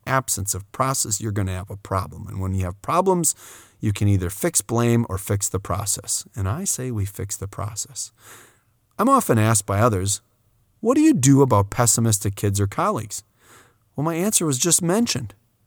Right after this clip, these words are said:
One of the leadership expectations is to maintain optimism and be gritty. If you are told up front that that is who we are around here, and you are not demonstrating those behaviors,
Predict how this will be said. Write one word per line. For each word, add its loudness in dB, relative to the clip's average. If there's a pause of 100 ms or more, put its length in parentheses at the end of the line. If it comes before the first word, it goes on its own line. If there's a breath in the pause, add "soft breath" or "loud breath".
One 2
of 2
the 4
leadership 0
expectations -2
is -2
to -2
maintain -2
optimism -2
and -2
be 2
gritty. -2 (840 loud breath)
If 2 (180)
you 4
are 2
told 0 (100)
up 0
front 2
that 0
that 2
is 0
who 2
we 4
are 0 (100)
around 2
here, 0 (420 loud breath)
and 4
you 2
are 6
not 4
demonstrating 2
those 0
behaviors, -2